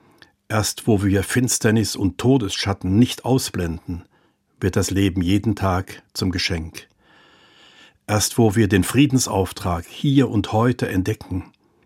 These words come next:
bekommt dieser Tag wirklich Sinn und Gewicht.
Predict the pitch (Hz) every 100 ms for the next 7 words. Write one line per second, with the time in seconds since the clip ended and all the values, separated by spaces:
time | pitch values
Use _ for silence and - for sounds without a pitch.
0 | _ _ _ - 101 - 95 - 110 113
1 | 107 101 95 95 92 - 90 - 107 101
2 | 110 - 95 - 101 107 101 - - -